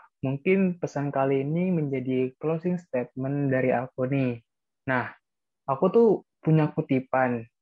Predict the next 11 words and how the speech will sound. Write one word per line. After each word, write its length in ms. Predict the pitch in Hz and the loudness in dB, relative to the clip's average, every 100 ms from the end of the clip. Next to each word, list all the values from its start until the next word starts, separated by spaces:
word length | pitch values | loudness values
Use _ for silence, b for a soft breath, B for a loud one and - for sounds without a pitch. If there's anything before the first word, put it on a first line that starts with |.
| 139 | 0
yang 160 | 135 | 2
mungkin 640 | 135 131 139 180 185 180 143 | 2 2 2 4 6 6 4
bisa 320 | 135 - 165 | 0 0 2
memotivasi 1040 | 170 160 147 - 151 147 135 - 156 151 | 4 2 0 -2 -4 -2 -6 0 0 0
kalian 560 | - 131 135 135 139 139 139 | -2 0 2 0 -2 -4 -8
semua 480 | - 135 131 139 139 | -8 -4 -2 0 0
yang 160 | 131 | 0
mendengarkan 720 | 127 123 120 120 139 139 139 - _ _ _ | 0 -2 -4 -6 -4 -2 -4 -8 _ _ _
Wohli 320 | - 123 139 - | -4 -2 0 -2
Toki 320 | 127 139 135 | -2 -2 -2
pada 400 | 127 120 120 | -2 0 -2